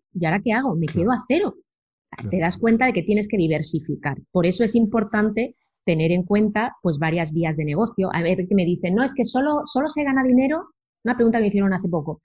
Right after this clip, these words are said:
Speaker 1: "¿qué se gana más, con redacción de contenidos o con copy?". Digo, "¿Pero qué pasa, que tienes que elegir?". O sea, "¿y
Speaker 2: <laughs>
Speaker 1: quién te ha dicho que solo?". Me dijo, "No, es que me han dicho que solo se gana mucho dinero redactando cartas de ventas para lanzamientos de infoproductos".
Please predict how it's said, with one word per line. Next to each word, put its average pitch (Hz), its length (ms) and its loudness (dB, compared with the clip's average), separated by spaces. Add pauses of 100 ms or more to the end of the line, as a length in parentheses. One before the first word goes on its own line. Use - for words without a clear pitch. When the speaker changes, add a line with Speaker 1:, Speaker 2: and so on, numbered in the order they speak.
(280)
Speaker 1:
"¿qué 240 80 2
se 302 140 2
gana 285 180 2
más, 214 340 2
con 202 200 4
redacción 196 340 2
de 285 100 4
contenidos 294 480 2
o 285 60 -2
con 180 200 -2
copy?". 226 340 0
Digo, 165 160 0
"¿Pero 160 140 -2
qué 220 80 0
pasa, 180 180 -2
que 160 80 -4
tienes 214 180 -2
que 269 120 -2
elegir?". 196 440 0 (480)
O 190 40 -6
sea, 208 200 2
"¿y 208 60 4
Speaker 2:
<laughs> 151 80 0
Speaker 1:
quién 226 200 4
te 285 60 0
ha 311 60 2
dicho 339 320 2 (160)
que 214 120 4
solo?". 285 340 0 (320)
Me 202 60 4
dijo, 196 220 4
"No, 269 160 4
es - 180 -2
que 269 80 2
me 277 100 4
han 302 140 2
dicho 302 300 0 (120)
que 190 120 0
solo 202 400 0
se - 180 -2
gana 175 300 0
mucho 254 340 2
dinero 196 440 2 (560)
redactando 185 840 0
cartas 233 380 -2
de 240 100 2
ventas 247 360 2
para 190 220 -2
lanzamientos 175 640 0
de 226 60 4
infoproductos". 170 800 -2